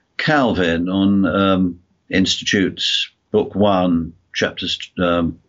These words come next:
twelve and thirteen. Um, my colleague, on, on the lighter note, um, than, than those, my colleague here, Mike Reeves, has produced a book on delighting in the Trinity.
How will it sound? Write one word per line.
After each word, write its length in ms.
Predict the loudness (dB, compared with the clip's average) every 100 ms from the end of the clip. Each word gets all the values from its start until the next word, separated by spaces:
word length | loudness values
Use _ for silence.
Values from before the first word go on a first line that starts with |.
| _ _ _ _
twelve 360 | 0 2 2 0
and 140 | -2
thirteen. 960 | 0 -2 -2 -2 0 2 0 -2 -8 -20 _ _ _ _ _ _ -20 _ _ -2
Um, 760 | 2 4 4 6 6 6 2 -14 _ _ _ -20 -20 -20 _ -20 _
my 400 | 2 4 4 2
colleague, 600 | 0 2 2 2 0 -4 -8 -12 -6
on, 180 | 2 2
on 180 | 4 2
the 80 | 4
lighter 400 | 4 2 0 0
note, 420 | 0 -2 -4 -12 -14 -18 _ _ _ _
um, 580 | -4 0 2 2 -2 -4 -2
than, 340 | 0 2 0 -2
than 240 | 2 4
those, 560 | 4 4 0 0 -4 0
my 260 | 2 2
colleague 580 | -2 0 2 2 0 -2
here, 280 | 2 2 4
Mike 420 | 4 2 -2 -4
Reeves, 840 | 0 2 2 0 -6 -12 -10 -6 -2
has 180 | -2 -4
produced 680 | -6 -2 0 0 -2 -6 -8 _ -20 -20 _
a 20 |
book 320 | -2 -2 0 2
on 180 | 2
delighting 640 | 4 2 2 0 0 2 2
in 80 |
the 80 | 0
Trinity. 640 | -2 0 0 0 -2 -2